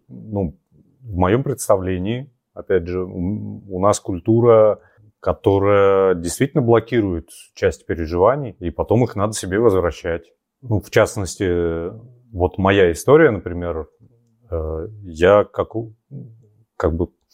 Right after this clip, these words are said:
такой глубинный запрос на терапию у меня долгое время был в том, чтобы заплакать перед другим человеком.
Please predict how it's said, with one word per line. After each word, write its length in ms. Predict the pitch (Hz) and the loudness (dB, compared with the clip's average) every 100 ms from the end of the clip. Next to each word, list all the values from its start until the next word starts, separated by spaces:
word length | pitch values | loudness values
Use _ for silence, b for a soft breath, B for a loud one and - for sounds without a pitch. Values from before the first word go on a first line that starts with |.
| B B _ | B B _
такой 240 | - - 90 | -2 0 2
глубинный 640 | 107 160 160 175 160 143 | 4 6 6 2 2 2
запрос 480 | 127 143 151 139 - | 2 2 4 2 0
на 100 | 113 | -4
терапию 560 | - 120 120 131 110 98 | 2 2 2 0 0 0
у 80 | |
меня 420 | 101 107 147 180 - _ _ _ _ | -2 0 0 0 -6 _ _ _ _
долгое 440 | 90 113 101 95 90 | 0 2 2 -2 -2
время 340 | 107 165 135 | 0 0 -2
был 240 | 85 117 104 | -4 -4 -2
в 80 | |
том, 180 | - 135 | -4 -6
чтобы 280 | - 104 95 | -8 -8 -2
заплакать 440 | 92 - 117 104 - | -2 0 -2 -2 -14
перед 220 | 85 85 | -16 -12
другим 300 | 90 90 95 | -10 -8 -8
человеком. 580 | - 87 85 78 76 | -6 -2 -2 -4 -10